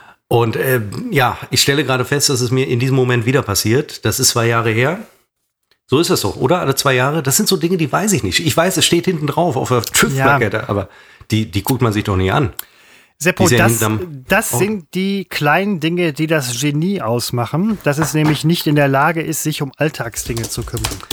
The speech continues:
Speaker 1: Wie oft ist denn tüv? Alle zwei,
Speaker 2: Auf der
Speaker 1: ne?
Speaker 2: anderen Seite, Menschen, die sich nicht um Alltagsdinge kümmern können, sind nicht zwangsweise Genies.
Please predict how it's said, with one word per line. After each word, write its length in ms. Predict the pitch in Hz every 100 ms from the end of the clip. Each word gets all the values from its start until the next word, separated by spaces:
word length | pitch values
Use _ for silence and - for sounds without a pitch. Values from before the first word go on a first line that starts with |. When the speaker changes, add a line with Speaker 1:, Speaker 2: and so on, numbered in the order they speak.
| - - -
Speaker 1:
Wie 120 | 147
oft 140 | 196
ist 140 | 254 -
denn 80 | 190
tüv? 200 | 117 -
Alle 160 | -
zwei, 220 | - 185 175
Speaker 2:
Auf 100 | 165
der 120 | 165
Speaker 1:
ne? 60 |
Speaker 2:
anderen 280 | 208 240 220
Seite, 420 | 151 143 160 202
Menschen, 420 | 170 165 190 190 165
die 80 |
sich 160 | 160 147
nicht 160 | 160 160
um 80 |
Alltagsdinge 760 | 131 180 196 143 - - 139 131
kümmern 360 | - 139 120
können, 340 | - 135 147 170
sind 320 | 139 160 -
nicht 300 | 156 156 -
zwangsweise 1400 | - 131 151 208 220 185 - - 120 127 139 135 139 127
Genies. 720 | 127 131 143 120 92 -